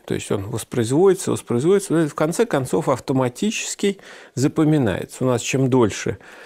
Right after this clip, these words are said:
проигрывать такое музыкальное произведение любого уровня бездарности, а, тем больше и глубже оно запоминается. А что происходит дальше? А потом дальше кончаются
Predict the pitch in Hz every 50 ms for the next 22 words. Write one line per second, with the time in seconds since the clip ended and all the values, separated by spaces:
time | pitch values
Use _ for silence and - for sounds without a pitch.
0 | - - - - _ 147 - 135 131 123 147 175 185 214 220 220 - - 202 196
1 | - 202 196 190 190 190 196 190 - 190 175 170 165 165 165 160 160 151 147 -
2 | - 151 143 135 160 151 147 143 - - 143 135 131 127 123 120 123 - - -
3 | - - - - - 135 143 135 123 131 123 110 107 110 113 117 110 104 101 104
4 | 101 98 113 110 104 101 104 104 101 95 95 101 101 - - - - - _ _
5 | - - - - - - - - - - - 147 117 107 120 151 208 202 - -
6 | 151 117 104 110 113 127 180 214 208 180 127 120 110 98 107 131 139 135 143 -
7 | - 139 143 135 123 104 82 80 78 - - - - - - _ _ _ - _
8 | _ - 123 123 - - 277 285 - - 170 143 - - 185 180 156 - - -
9 | - - - - 143 - - 285 269 240 185 202 202 - - - - 160 147 135
10 | - - 123 90 73 101 - - - - -